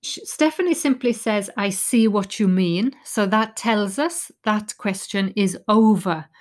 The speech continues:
So your eye and your pen should move to question twenty-two. Trevor says the module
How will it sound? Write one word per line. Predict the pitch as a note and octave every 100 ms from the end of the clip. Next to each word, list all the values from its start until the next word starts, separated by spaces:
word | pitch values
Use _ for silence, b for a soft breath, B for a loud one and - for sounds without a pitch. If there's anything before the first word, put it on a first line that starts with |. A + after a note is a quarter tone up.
| b b b
So | - G#3
your | G3+ G3 - -
eye | A#3+ G#3+ F#3+ A3+ A3+ G3
and | G3
your | F#3+ F#3
pen | - - A#3+ F#3 G#3 A3+ b b
should | - - A3+ F#3+
move | G3+ G3+ F#3+ - -
to | G3
question | - G#3+ G#3 G#3 G3
twenty-two. | - G3 - F#3+ - - B3+ G#3 D#3 _ _ _ _ b b b b b b _ -
Trevor | - B3+ A#3+ C#4+ C4+
says | - - A3+ E3+ G3 G#3 - _ _ -
the | G#3 G3
module | G3 G#3+ C4 A3 - F#3 E3+ A3